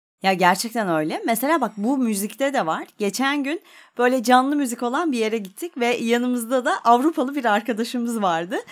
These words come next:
Çocuk sürekli şey diyor, "Benim," diyor, "akıllı saatim sürekli bana uyarı veriyor, buradaki müzik sesi çok yüksek." diye.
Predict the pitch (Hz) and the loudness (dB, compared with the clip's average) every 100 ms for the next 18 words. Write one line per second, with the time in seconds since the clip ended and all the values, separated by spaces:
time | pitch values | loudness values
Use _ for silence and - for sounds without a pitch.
0 | - - - - - 285 269 311 311 339 | -20 -20 -20 -18 -4 0 0 -2 -2 -2
1 | 330 302 302 302 262 233 202 - - _ | -2 -4 -2 -2 -2 -2 -4 -12 -20 _
2 | 277 311 359 349 - 277 392 349 392 427 | 4 4 6 2 0 -2 0 0 2 2
3 | 381 381 359 - 403 359 349 349 349 277 | 2 0 -6 -4 0 0 0 0 0 0
4 | 302 339 349 370 339 320 302 349 349 339 | 2 2 2 0 0 0 0 0 2 2
5 | 349 339 339 339 349 339 330 339 392 - | 2 2 2 2 2 2 2 4 4 4
6 | 311 302 320 285 240 294 262 269 | 2 2 0 0 4 6 6 4